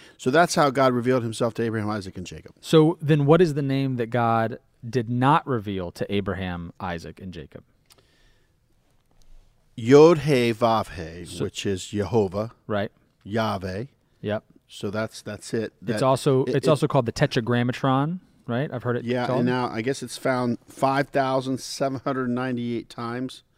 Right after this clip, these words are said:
Speaker 2: That's a few times.
Speaker 1: That's what Mike says, one of my elders.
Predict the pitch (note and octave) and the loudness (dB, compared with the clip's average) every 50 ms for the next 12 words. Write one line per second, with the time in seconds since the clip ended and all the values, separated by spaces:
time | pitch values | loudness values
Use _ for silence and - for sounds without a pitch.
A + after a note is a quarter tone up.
0 | _ - A2 - - A#2 - - G#2 - - F2 F2 F2+ G2 - - - G#2 F2 | _ -12 -10 -8 -8 -8 -6 -8 -8 -6 -6 -8 -8 -6 -8 -8 -8 -8 -8 -6
1 | G#2 G#2+ G#2+ G#2 F#2+ - - - G#2+ G2 G2+ G#2 - - - - _ _ _ _ | -6 -6 -6 -6 -8 -10 -8 -8 -6 -6 -6 -8 -10 -12 -16 -20 _ _ _ _
2 | - - - - A2 G#2 G2 G2 E2 D2 G2+ G2 F#2+ G2+ F#2+ - | -20 -20 -18 -14 -10 -10 -8 -8 -8 -10 -10 -10 -10 -10 -12 -12